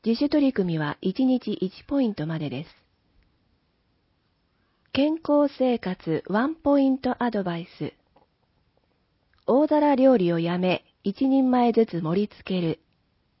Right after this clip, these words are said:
食べ過ぎ防止に。味噌汁は出汁を効かせて野菜多めの具沢山に。野菜も多く摂れ減塩に。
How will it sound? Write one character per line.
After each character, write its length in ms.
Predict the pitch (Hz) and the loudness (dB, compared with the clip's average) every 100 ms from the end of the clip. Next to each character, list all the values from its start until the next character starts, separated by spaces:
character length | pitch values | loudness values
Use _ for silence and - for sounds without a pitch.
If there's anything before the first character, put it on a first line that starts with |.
| _ _ _ _ - | _ _ _ _ -8
食 100 | 175 | -2
べ 120 | 240 | -2
過 120 | - 233 | -2 -2
ぎ 160 | 214 | -2
防 180 | 190 180 | -2 -4
止 240 | - - | -4 -8
に。 240 | 170 147 - _ _ _ _ _ _ _ _ _ _ _ _ _ _ _ _ _ _ - | -8 -8 -10 _ _ _ _ _ _ _ _ _ _ _ _ _ _ _ _ _ _ -2
味 120 | 220 | 0
噌 120 | 285 | 2
汁 300 | 311 285 226 | 2 2 2
は 140 | 175 180 | 2 0
出 180 | 185 202 | -2 -2
汁 240 | 294 285 | 2 2
を 80 | 185 | 2
効 80 | - | -4
か 120 | 214 | -6
せ 180 | 208 196 | -4 -4
て 220 | - 165 - | -2 -2 -2
野 160 | 175 | -4
菜 300 | - 247 247 - | -2 0 0 2
多 240 | 208 233 | 2 4
め 120 | 226 | 4
の 160 | 202 185 | 2 0
具 140 | 170 | 0
沢 160 | 214 - - | 0 -2 -6
山 240 | 185 165 151 | -6 -4 -4
に。 240 | 147 - _ _ _ _ _ _ _ _ _ _ _ _ - | -8 -10 _ _ _ _ _ _ _ _ _ _ _ _ -4
野 160 | 185 | -2
菜 260 | 190 233 233 | 0 0 2
も 220 | 214 208 | 0 0
多 160 | 247 269 | 0 0
く 140 | - | -2
摂 160 | - 175 | -6 -4
れ 200 | 165 - - | -4 -6 -6
減 280 | 165 214 | -4 -2
塩 280 | 214 185 165 | -2 -2 -4
に。 220 | 151 - | -6 -8